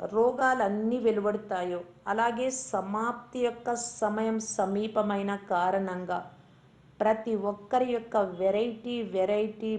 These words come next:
బలహీనతలన్నీ ప్రత్యక్షమవుతాయి. ఇప్పుడు కేవలం ఒకే అల చూశారు, ఇంకా ముందు ముందు అనేక అలలను చూస్తారు. అతిలోకి తప్పకుండా వెళ్తారు.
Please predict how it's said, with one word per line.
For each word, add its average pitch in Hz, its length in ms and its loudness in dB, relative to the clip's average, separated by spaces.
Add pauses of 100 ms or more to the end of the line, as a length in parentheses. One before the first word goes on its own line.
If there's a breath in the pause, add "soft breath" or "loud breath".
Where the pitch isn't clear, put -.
బలహీనతలన్నీ 196 1120 0
ప్రత్యక్షమవుతాయి. 185 1080 -6 (880)
ఇప్పుడు 220 280 0 (120)
కేవలం 220 580 2 (640)
ఒకే 262 480 2 (120)
అల 214 220 4
చూశారు, 185 540 -4 (560)
ఇంకా 254 360 0
ముందు 226 360 4
ముందు 233 420 0 (120)
అనేక 202 460 -2 (160)
అలలను 226 460 0
చూస్తారు. 170 600 -6 (580)
అతిలోకి 262 720 2
తప్పకుండా 220 880 0
వెళ్తారు. 185 600 -2